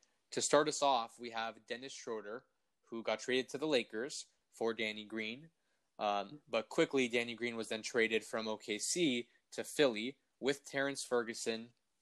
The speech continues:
in exchange for Al Horford. So to break this one down, uh, I'm gonna start with Dennis and Dennis Danny trade.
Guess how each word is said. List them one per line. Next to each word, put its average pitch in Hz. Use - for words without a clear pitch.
in 120
exchange 147
for 127
Al 107
Horford. -
So -
to 117
break 135
this -
one 120
down, 113
uh, -
I'm 110
gonna 117
start 113
with 110
Dennis 110
and 107
Dennis 113
Danny 110
trade. 120